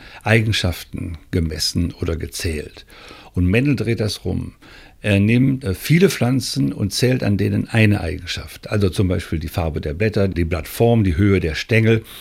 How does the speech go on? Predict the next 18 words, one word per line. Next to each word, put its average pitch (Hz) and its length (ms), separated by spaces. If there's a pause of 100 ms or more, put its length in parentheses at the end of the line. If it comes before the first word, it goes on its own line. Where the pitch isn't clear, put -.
(300)
und 110 380
alle 131 200
diese 110 280
Dinge. 92 240
Und 95 420
die, 104 100
wenn 147 180
er 151 120
immer 151 240
diese 117 380
einzelne 165 560
Eigenschaft 127 500
beobachtet 98 640
und 104 160
die 123 140
bei 127 220
vielen 165 640
beobachtet, 92 540